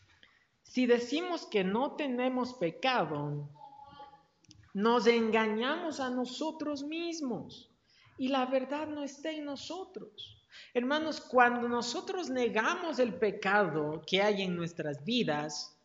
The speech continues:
no estamos engañando a Dios. Dios sabe perfectamente y conoce perfectamente nuestros pecados.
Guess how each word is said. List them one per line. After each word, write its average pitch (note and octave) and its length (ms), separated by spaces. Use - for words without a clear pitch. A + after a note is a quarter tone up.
no E4 220
estamos D#4 560
engañando B3+ 640
a A#3+ 80
Dios. B3+ 760
Dios C#4+ 400
sabe D#4+ 340
perfectamente C#4+ 1300
y C4+ 100
conoce C4 440
perfectamente C4 1080
nuestros A#3+ 540
pecados. D4 1000